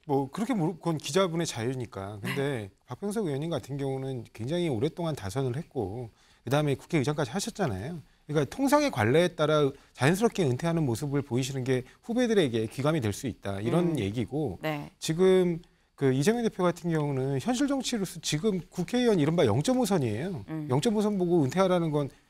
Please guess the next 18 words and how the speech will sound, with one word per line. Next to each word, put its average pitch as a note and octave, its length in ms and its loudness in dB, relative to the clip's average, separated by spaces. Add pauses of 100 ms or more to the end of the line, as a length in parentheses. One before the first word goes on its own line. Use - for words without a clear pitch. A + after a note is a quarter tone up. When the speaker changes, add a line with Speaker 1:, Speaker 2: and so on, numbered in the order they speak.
(160)
Speaker 1:
그냥 F3 300 4
이제 C#3 180 2
정치하지 E3 380 2
말라고 C#3+ 680 2
아예 A2+ 260 -2
압박을 A3 380 2
하는 E3+ 160 4
거잖아요. F2+ 400 -6
그러니까 D#3 240 -6
Speaker 2:
음. D3 40 -6
Speaker 1:
그런 F#3+ 260 2
부분은 F3+ 240 -2
전혀 C3 200 -2
다른 A#2 220 -2
문제라고 B2 440 -2 (200)
저는 C#3 340 2
봅니다. G2+ 540 -4 (240)
근데 C#3+ 300 2